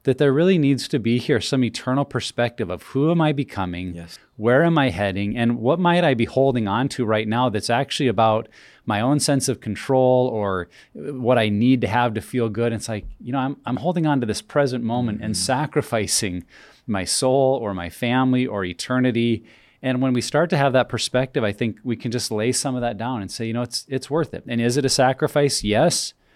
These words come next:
Speaker 1: Does it hurt? Yes. Does it need to be grieved? Yes. But is there, is there good that comes of it? And not just in a pithy, like, "Oh, it'll all get better," but,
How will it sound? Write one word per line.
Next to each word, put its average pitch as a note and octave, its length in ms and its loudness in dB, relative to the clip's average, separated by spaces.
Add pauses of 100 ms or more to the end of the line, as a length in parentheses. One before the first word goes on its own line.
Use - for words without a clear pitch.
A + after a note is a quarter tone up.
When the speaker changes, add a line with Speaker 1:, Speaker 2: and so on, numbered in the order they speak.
(260)
Speaker 1:
Does A2+ 220 -2
it A2+ 100 -6
hurt? B2+ 320 0
Yes. B2 340 0
Does A2+ 200 -4
it A2+ 60 -4
need A#2 140 -2
to A2+ 60 -6
be G#2+ 120 -4
grieved? A2 340 -2
Yes. G#2+ 480 0
But A2+ 160 -2
is B2 220 0
there, A#2 420 -2
is B2 180 -6
there A#2 140 -4
good A2+ 240 -4
that - 120 -10
comes A2 300 -2
of F2 100 -8
it? F2 160 -12 (380)
And D3 140 2
not D#3 240 2
just F3 200 -2
in D3+ 120 2
a D3 60 4
pithy, C#3+ 520 0
like, A#2+ 300 2
"Oh, C3+ 80 -8
it'll D#3+ 180 -2
all D#3+ 100 0
get D#3+ 200 0
better," F#3 240 6
but, B2+ 260 4